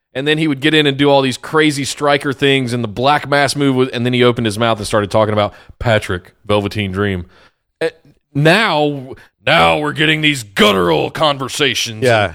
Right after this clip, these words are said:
Speaker 2: he's got
Speaker 1: "I'm
Speaker 2: the
Speaker 1: coming after you, Gargano." And
Speaker 2: the wrestling voice
Speaker 1: Yes.
Speaker 2: is there. He's, I think, I
Speaker 1: Yes.
Speaker 2: think, I think that, that, uh, absolutely. Uh, I think you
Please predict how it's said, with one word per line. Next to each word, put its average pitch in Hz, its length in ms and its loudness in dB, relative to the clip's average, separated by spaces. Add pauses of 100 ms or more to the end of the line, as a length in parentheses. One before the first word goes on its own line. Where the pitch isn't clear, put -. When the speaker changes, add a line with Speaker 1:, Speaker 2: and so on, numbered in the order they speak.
(120)
Speaker 2:
he's 147 120 -2
got 190 120 4
Speaker 1:
"I'm 220 40 0
Speaker 2:
the 170 100 2
Speaker 1:
coming 208 300 2
after 180 320 0
you, 208 280 0
Gargano." 160 800 0
And 123 140 -6 (280)
Speaker 2:
the 151 80 6
wrestling 156 420 4
voice 120 260 4
Speaker 1:
Yes. 110 100 0
Speaker 2:
is 90 40 -6
there. 92 240 -2
He's, 127 260 -4
I 131 120 -2
think, 151 200 0
I - 20 6
Speaker 1:
Yes. 139 180 2
Speaker 2:
think, 156 240 0
I 156 80 4
think 165 260 0
that, 156 180 2
that, 135 180 2 (100)
uh, 139 200 -8
absolutely. 139 720 2
Uh, 117 80 0
I 113 100 4
think 120 200 -2
you 113 60 -2